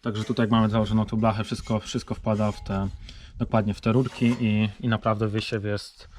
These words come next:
mega, mega precyzyjny. E, myślę, że to byłoby na tyle, że wyczerpałem dosyć temat, e, opisu maszyny, tak, i, i dlaczego ja po prostu wybrałem. Może jeszcze tylko wspomnę na koniec, no głównie chodzi o to, że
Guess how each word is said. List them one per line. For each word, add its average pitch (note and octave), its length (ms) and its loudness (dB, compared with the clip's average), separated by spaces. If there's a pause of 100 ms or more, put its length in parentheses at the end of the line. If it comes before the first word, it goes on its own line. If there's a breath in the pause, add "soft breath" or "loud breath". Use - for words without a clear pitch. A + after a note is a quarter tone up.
(340 loud breath)
mega, B2+ 300 4
mega A2+ 340 2 (360 soft breath)
precyzyjny. G2+ 600 -4 (580 loud breath)
E, C#3 200 2
myślę, F3 340 2
że C#3+ 120 2
to C#3 100 0
byłoby B2+ 340 4
na A#2 120 2
tyle, D#3 300 2 (800 soft breath)
że A#2 140 2
wyczerpałem B2+ 580 2
dosyć A#2+ 280 -4
temat, B2+ 440 2
e, A2+ 380 2 (880 loud breath)
opisu D3 360 0
maszyny, C3 380 2
tak, C3+ 280 0
i, A#2+ 220 2 (100)
i C3 60 -4
dlaczego A#2+ 340 2
ja A#2 120 4
po A#2 120 -6
prostu A2+ 280 -2
wybrałem. B2 560 2 (420 loud breath)
Może A2+ 160 -2
jeszcze A2 160 -6
tylko A2 180 -6
wspomnę A#2+ 320 2
na A2+ 100 2
koniec, A#2 340 0
no A#2 100 0
głównie B2+ 240 2
chodzi A#2 300 0
o A2 100 0
to, A2+ 120 -6
że G#2+ 260 -4